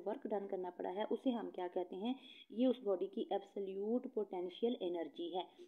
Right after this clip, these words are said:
तो absolute potential energy की फिर बेटा क्या definition बनेगी, the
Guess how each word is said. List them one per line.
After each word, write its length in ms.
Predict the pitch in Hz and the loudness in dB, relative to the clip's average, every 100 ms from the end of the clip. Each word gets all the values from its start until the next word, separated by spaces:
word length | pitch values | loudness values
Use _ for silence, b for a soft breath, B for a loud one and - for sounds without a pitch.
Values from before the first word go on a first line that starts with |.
| - | -12
तो 120 | 220 220 | -2 -2
absolute 480 | - 214 220 - | -2 -4 -4 -6
potential 400 | - 214 202 214 | -6 -6 -2 -2
energy 300 | 208 202 180 | 0 -2 -4
की 100 | 196 | -4
फिर 160 | 202 202 | -2 -2
बेटा 160 | 196 214 208 | -2 -2 0
क्या 100 | 196 202 | 0 0
definition 420 | - 208 214 202 | -2 -4 -2 -4
बनेगी, 340 | 202 214 262 339 B B _ _ _ - | -2 2 2 2 B B _ _ _ -2
the 160 | 220 | 0